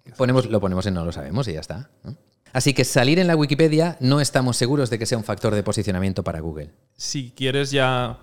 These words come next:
Speaker 2: para matar
Speaker 1: Y,
Speaker 2: dos
Speaker 1: y
Speaker 2: pájaros.
Speaker 1: estamos hablando, no hemos hablado de un enlace desde la wi-, desde la Wikipedia,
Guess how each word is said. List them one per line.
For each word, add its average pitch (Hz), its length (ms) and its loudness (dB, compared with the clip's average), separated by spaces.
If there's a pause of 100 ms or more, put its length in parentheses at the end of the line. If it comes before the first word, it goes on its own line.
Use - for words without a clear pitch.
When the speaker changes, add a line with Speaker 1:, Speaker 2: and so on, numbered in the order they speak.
Speaker 2:
para 107 140 -8
matar 107 200 -2
Speaker 1:
Y, 139 60 4
Speaker 2:
dos 117 100 0
Speaker 1:
y 147 40 6
Speaker 2:
pájaros. 131 180 6
Speaker 1:
estamos 165 240 4
hablando, 165 720 4
no 113 100 4
hemos 147 220 2
hablado 120 320 4
de 107 160 2
un 139 160 2
enlace 131 420 -2
desde 104 200 -4
la 95 80 -2
wi-, 92 140 -8
desde 95 280 -4
la 90 80 -2
Wikipedia, 85 580 -6